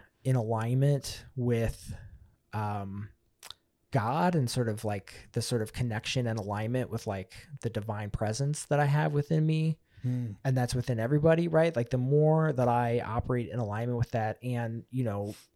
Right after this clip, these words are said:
Speaker 1: um, what I would say is, like, the more I operate in alignment with, like, what I believe to be, like, God's will for me in my life, um, the,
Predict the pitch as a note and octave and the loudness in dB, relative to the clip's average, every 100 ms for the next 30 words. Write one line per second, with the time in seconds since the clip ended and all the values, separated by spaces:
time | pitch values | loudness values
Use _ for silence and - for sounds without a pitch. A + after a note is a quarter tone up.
0 | _ - A2 G#2 G2 G2+ - - - - | _ -6 -6 -4 -8 -10 -14 -20 -20 -20
1 | _ _ _ _ _ _ F#3 C#3+ A#2+ B2 | _ _ _ _ _ _ -14 -8 -2 0
2 | A2+ A#2+ - A#2 G#2+ G#2+ G#2+ G#2+ A#2 A#2 | 2 0 -2 -4 -4 -4 -6 -4 -4 -2
3 | A2 G#2+ - A2+ G#2+ G#2+ G2+ G#2 A2+ F#2+ | -2 -4 -4 -4 -4 -4 -6 -6 -6 -6
4 | - G#2 - _ _ - A#2 G2+ G#2 G#2 | -6 -8 -10 _ _ -4 -2 -2 -4 -6
5 | A2 - G#2 G#2 G2 - G2 F#2+ G#2+ G#2 | -6 -8 -8 -8 -10 -8 -8 -10 -8 -8
6 | A#2 - C3 C3+ C3+ G#2+ F#2+ F#2 C3+ D#3+ | -8 -8 -8 -6 -8 -8 -8 -8 -8 -8
7 | - _ _ _ _ _ _ _ B2 A#2 | -12 _ _ _ _ _ _ _ 0 2
8 | A2 G#2 G2+ G#2+ A2 _ _ _ _ - | 2 -2 -4 -8 -10 _ _ _ _ -20
9 | - _ _ C#3 C3 C3 B2+ B2 A#2+ | -20 _ _ -2 2 2 2 0 -2